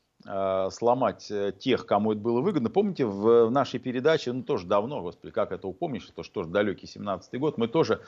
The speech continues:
японцев же, цитируя, а, японские исследования как мировой, так и американской экономики, они же там выдали такие подсчеты интересные, тоже опираясь на американские данные, что, а,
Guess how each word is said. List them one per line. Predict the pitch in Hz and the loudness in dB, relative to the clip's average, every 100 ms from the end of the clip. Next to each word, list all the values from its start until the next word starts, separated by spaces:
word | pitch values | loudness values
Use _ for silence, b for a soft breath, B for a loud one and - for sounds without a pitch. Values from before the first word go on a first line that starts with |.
| B B | B B
японцев | 104 110 127 147 110 - 90 | -2 -2 2 2 2 0 -2
же, | 92 147 | 2 0
цитируя, | - 110 - 113 95 87 76 b b b | 0 -6 -2 0 2 2 0 b b b
а, | - 95 | 0 2
японские | 98 107 127 113 - 113 | 2 2 0 -2 -4 -4
исследования | 104 - 139 123 98 98 | -2 0 2 4 2 -2
как | 95 98 107 | 0 -2 0
мировой, | 101 104 127 147 | 2 2 2 -2
так | 87 98 | -2 -2
и | |
американской | 95 104 117 113 87 - 95 | -2 -2 0 -2 -2 -8 -4
экономики, | 113 113 85 78 | -2 -2 -6 -8
они | 101 131 | -6 -6
же | 110 | -2
там | 120 110 | -2 -2
выдали | 131 113 101 | -2 0 0
такие | 92 110 113 | 0 -6 -2
подсчеты | 107 - 175 160 | -4 -4 -6 -4
интересные, | 95 104 95 - 85 | -4 -2 -2 -2 -2
тоже | 98 87 | -2 0
опираясь | 107 95 82 | 2 2 2
на | - | -2
американские | 82 92 92 131 131 - - | -8 -6 -4 -2 -2 -6 -12
данные, | 101 104 90 87 | -4 -4 -4 -12
что, | - 117 107 B B B B | -8 -6 -6 B B B B
а, | - 107 | 2 2